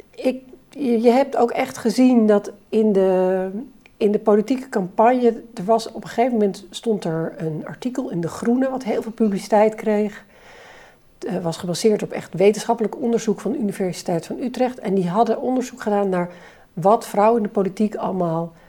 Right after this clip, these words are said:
eh, voor bedreigingen en verwensingen naar hun hoofd kregen. En je zag dat die vrouwen, ja, een beetje wat jij beschrijft, hè, dat je eerst moet je, je moet niet over seksisme beginnen als je jezelf nog niet bewezen hebt. Eh, maar ja, opeens was het gewoon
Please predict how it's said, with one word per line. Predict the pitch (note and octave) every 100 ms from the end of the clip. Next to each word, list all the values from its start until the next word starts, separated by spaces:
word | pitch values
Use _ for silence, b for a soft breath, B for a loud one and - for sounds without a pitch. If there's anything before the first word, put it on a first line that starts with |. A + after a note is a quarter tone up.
| b b b b
eh, | - F3 D#3+ D#3
voor | - E3+
bedreigingen | D#3 C#3+ E3 F3 F#3 - E3+
en | E3+
verwensingen | F3+ D#3+ F3 - D3+ D3+ D3+
naar | D3+
hun | E3
hoofd | D3 E3 -
kregen. | D#3+ D#3 A3+ - - - b b b b b b b
En | A3 G#3
je | G3
zag | A3+ C#4 D4
dat | A#3+ G#3+
die | F#3+
vrouwen, | - - D#4 D4+ A3 G#3 A#3 - D#4
ja, | G#3
een | G3+ -
beetje | G#3 A3 A3
wat | G#3+
jij | A3 G#3
beschrijft, | G3 - G3+ F3 -
hè, | B3+
dat | -
je | -
eerst | A3+ A3
moet | G#3 F3+
je, | F#3 F3 F3 E3 F3 - -
je | B3+
moet | F3 F#3
niet | A3
over | B3 F#3
seksisme | - F#3+ - F#3+ G3
beginnen | F3 - F#3 E3+
als | -
je | E3+
jezelf | G3 E3+
nog | D3+
niet | F3 E3+
bewezen | E3+ F#3 G3+ - D3
hebt. | G#3 - - B B B B B B B B _
Eh, | - G3+ F#3 F3+ F3 F#3+ A3 B3
maar | B3
ja, | A3
opeens | A#3+ - B3+ B3 G#3+
was | A3
het | G3+
gewoon | - F3+